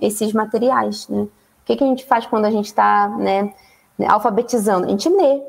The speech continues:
lê outras coisas, lê de tudo, lê gibi, lê revistinha, lê romance, lê de tudo,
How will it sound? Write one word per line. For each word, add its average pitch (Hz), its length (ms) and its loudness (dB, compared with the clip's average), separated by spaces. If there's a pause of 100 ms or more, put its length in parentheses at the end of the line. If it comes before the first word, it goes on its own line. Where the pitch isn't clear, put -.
(180)
lê 202 120 2
outras 349 260 0
coisas, 277 240 0
lê 208 140 0
de 269 120 0
tudo, 269 360 0
lê 175 160 0
gibi, 185 560 -2
lê 165 100 0
revistinha, 180 760 -2
lê 165 80 2
romance, 175 720 0
lê 175 100 0
de 196 120 -4
tudo, 180 440 -2